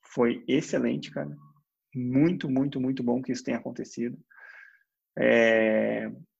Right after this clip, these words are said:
porque a gente conseguiu ver onde a gente acertava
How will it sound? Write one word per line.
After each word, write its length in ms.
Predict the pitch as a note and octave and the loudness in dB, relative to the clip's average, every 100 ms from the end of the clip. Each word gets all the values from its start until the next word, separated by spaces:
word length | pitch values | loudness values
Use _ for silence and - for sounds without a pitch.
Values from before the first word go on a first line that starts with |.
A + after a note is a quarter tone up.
| _ | _
porque 520 | - - - B2+ B2 A#2 | -4 -4 0 4 6 6
a 40 | |
gente 280 | A2+ B2 B2 | 4 0 0
conseguiu 960 | C3 B2 B2 A#2+ B2+ C3 B2+ A#2 - - _ _ _ _ _ _ - | -4 -4 -6 -2 2 4 2 0 -4 -12 _ _ _ _ _ _ -14
ver 280 | B2 C3 E3 | 2 6 8
onde 180 | F3+ D#3 | 6 6
a 40 | D3 | 4
gente 180 | C#3 C3+ | 4 -2
acertava 540 | - C3 C3 C3 E3+ | -2 -2 0 -2 -4